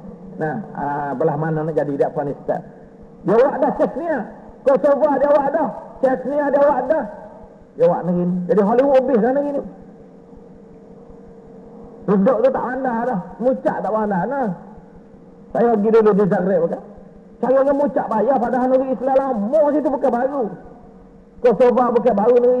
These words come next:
Islam. Chechnya bukan baru. Nah, apa dia, apa dia, Zagreb bukan baru. Bosnia bukan baru. Hari ni baru duk naik kelik Islam. Tapi,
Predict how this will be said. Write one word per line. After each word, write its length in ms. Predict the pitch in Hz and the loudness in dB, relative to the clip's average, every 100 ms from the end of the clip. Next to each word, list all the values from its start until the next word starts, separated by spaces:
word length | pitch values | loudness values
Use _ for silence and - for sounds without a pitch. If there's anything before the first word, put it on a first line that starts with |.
| 220 | 0
Islam. 200 | 233 190 - - 247 | -2 -4 -8 -4 -2
Chechnya 340 | 202 233 254 220 | 0 0 0 0
bukan 240 | 208 190 | 0 0
baru. 300 | 180 214 233 180 - - - - - - - 185 | 2 2 2 -2 -8 -16 -18 -18 -20 -20 -12 -2
Nah, 180 | 190 160 - - - 175 196 196 | -2 -2 -6 -12 -4 -2 0 -2
apa 160 | 180 214 | 0 2
dia, 180 | 214 220 214 196 165 - | 4 4 2 -2 -6 -6
apa 240 | 160 165 202 | -4 0 2
dia, 160 | 208 208 202 170 - - - - - - - - - - - - | 2 2 0 -6 -16 -20 -20 -20 -20 -20 -20 -20 -20 -20 -20 -14
Zagreb 580 | - - 180 170 220 226 - - - - - | -8 -2 -2 2 4 4 0 -12 -20 -20 -6
bukan 300 | 156 160 156 | -4 -2 -2
baru. 320 | 165 202 208 185 - - - - - - - | 0 2 2 0 -6 -18 -20 -20 -20 -20 -8
Bosnia 480 | 160 214 - 214 220 196 | -2 -2 0 2 2 2
bukan 280 | 160 - 147 | 0 0 -2
baru. 300 | 147 175 165 139 - - - | -2 -2 -4 -10 -18 -18 -6
Hari 280 | 165 208 220 | -2 2 2
ni 120 | 214 | 2
baru 200 | 175 180 185 | 2 2 2
duk 160 | - - - - 156 | 0 -4 -18 -14 -8
naik 240 | 165 - | -8 -4
kelik 160 | 175 160 | -4 -4
Islam. 280 | - 160 156 156 | -6 -2 -2 -2
Tapi, 240 | 185 294 | -4 -4